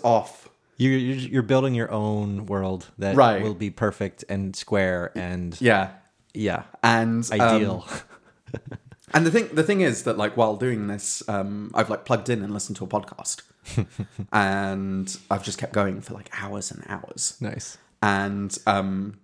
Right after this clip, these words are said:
Speaker 1: like, I look back on it today.
Speaker 2: Mm-hmm.
Speaker 1: And it's like, "Oh, God." <laughs> Like,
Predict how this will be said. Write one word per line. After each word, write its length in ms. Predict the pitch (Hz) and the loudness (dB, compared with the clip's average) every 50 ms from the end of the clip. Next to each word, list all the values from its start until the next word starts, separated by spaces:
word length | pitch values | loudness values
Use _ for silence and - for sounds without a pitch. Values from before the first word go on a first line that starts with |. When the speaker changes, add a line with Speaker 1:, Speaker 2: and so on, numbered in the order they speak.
| _ _ _ _ | _ _ _ _
Speaker 1:
like, 180 | - 113 110 107 | -2 0 0 0
I 20 | 104 | 0
look 240 | 110 117 117 - | 0 -2 -2 2
back 240 | - 113 117 - - | 0 0 0 0 -4
on 80 | 107 101 | -6 -6
it 160 | - - - | -6 -8 -10
today. 380 | - 92 98 95 - - - - _ _ _ _ - | -8 -4 -4 -4 -4 -4 -8 -16 _ _ _ _ -6
Speaker 2:
Mm-hmm. 160 | 117 92 110 | -4 -2 -2
Speaker 1:
And 1000 | 101 95 - _ _ _ _ _ _ _ _ _ _ _ _ _ _ _ - - - | -4 -4 -8 _ _ _ _ _ _ _ _ _ _ _ _ _ _ _ -16 -14 -12
it's 140 | - - - | -12 -14 -14
like, 100 | - - - | -14 -16 -20
"Oh, 100 | - - | -20 -20
God." 340 | - - - - - - - - | -20 -20 -20 -20 -20 -20 -18 -12
<laughs> 800 | - - - - - - - - - - - - _ - - | -10 -10 -10 -10 -14 -20 -20 -20 -20 -20 -20 -20 _ -14 -2
Like, 180 | - 110 - - | 0 0 0 0